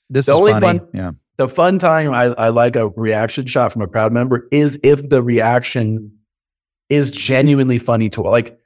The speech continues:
Speaker 2: not just somebody laughing, but, like, I remember one time I saw in the edit, a guy was watching and he just went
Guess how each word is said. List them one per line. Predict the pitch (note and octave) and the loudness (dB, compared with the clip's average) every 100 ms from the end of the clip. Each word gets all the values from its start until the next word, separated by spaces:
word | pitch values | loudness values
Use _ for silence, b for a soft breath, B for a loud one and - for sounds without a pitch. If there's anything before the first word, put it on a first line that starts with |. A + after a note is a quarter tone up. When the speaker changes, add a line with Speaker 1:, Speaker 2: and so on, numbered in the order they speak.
| - | -4
Speaker 2:
not | D3 F3 | -2 0
just | G3 | 0
somebody | E3+ D3+ | 0 2
laughing, | A2+ A2 C3 E3+ E3+ E3 | 0 0 -2 -2 -4 -2
but, | D3 A2+ | -4 -2
like, | A2 G#2+ - _ _ - | -4 -4 -12 _ _ -4
I | B2+ | -2
remember | D#3+ D#3 D3 | 0 0 0
one | C#3 C3+ | 0 0
time | C#3 B2 | -2 0
I | A#2 | -2
saw | - B2 B2 | 0 2 2
in | A2+ | -2
the | G2+ | -2
edit, | A2+ A#2 G#2 - | -2 -2 -4 -6
a | G#2+ | -4
guy | G#2+ A2 G#2 - _ - | 0 0 -2 -6 _ -4
was | G#2+ G#2+ | -4 0
watching | G#2+ A2+ A#2 | 0 2 0
and | G2+ | -2
he | |
just | G#2+ G#2+ | -2 -4
went | A2 G2 | -2 -2